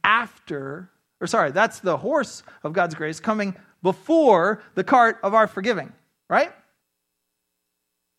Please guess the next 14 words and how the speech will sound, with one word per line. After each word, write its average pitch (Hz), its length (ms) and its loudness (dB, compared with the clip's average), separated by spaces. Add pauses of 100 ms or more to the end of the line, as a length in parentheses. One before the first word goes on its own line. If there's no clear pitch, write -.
(420)
But 220 80 -8
this 359 120 -4
text - 340 -6
is 240 140 -10
like 233 140 -4
some 247 160 -8
of 233 80 -6
those 196 140 -6
time 202 300 -8
travel 226 320 -6
movies 226 400 -12
you've 220 140 -14
ever 226 200 -16
seen. 233 360 -14